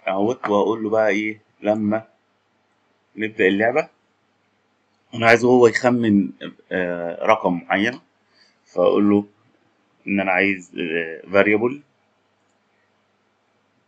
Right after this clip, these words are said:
set variable to أهو.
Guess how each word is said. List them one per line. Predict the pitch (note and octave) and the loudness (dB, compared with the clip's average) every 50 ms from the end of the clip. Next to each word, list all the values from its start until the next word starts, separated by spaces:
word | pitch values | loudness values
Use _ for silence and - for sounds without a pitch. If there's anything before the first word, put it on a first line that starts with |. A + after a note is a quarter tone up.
| _ _ _ _ _ _ _ _ _ _ _ _ _ _ _ _ _ _ _ _ _ _ _ _ | _ _ _ _ _ _ _ _ _ _ _ _ _ _ _ _ _ _ _ _ _ _ _ _
set | - G#2+ G#2 F#2+ | -6 -6 -6 -2
variable | G2 G#2 G#2 G#2 G2+ F#2+ F2 F#2 F#2 - _ - | 2 2 2 4 2 0 -2 -6 -10 -10 _ -4
to | G#2+ A#2+ C#3 D#3+ - _ _ _ _ _ _ _ _ _ _ _ _ _ _ _ _ _ _ _ _ _ _ _ _ _ _ _ _ _ _ _ _ _ _ _ _ _ _ _ _ _ _ _ _ _ _ _ _ _ - - | -2 -2 -2 -4 -8 _ _ _ _ _ _ _ _ _ _ _ _ _ _ _ _ _ _ _ _ _ _ _ _ _ _ _ _ _ _ _ _ _ _ _ _ _ _ _ _ _ _ _ _ _ _ _ _ _ -20 -18
أهو. | G2 F#2+ F2 | -18 -18 -18